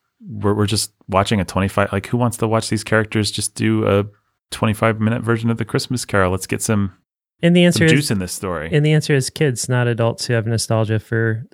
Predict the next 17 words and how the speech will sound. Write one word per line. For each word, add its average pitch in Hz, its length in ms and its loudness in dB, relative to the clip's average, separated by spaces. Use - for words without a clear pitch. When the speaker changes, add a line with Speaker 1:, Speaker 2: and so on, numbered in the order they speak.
Speaker 2:
acerbic 117 480 0
Disney 110 280 0
wit. 117 300 -4
Speaker 1:
Right. 90 200 -4
Speaker 2:
Kids 143 260 0
who 131 440 0
really 131 260 2
love 120 480 -2
Christmas 123 560 -2
and 120 200 0
the 117 240 0
warm 117 300 -2
glow 117 460 0
of 110 140 -2
it 120 140 2
all 117 340 2
and 110 300 -6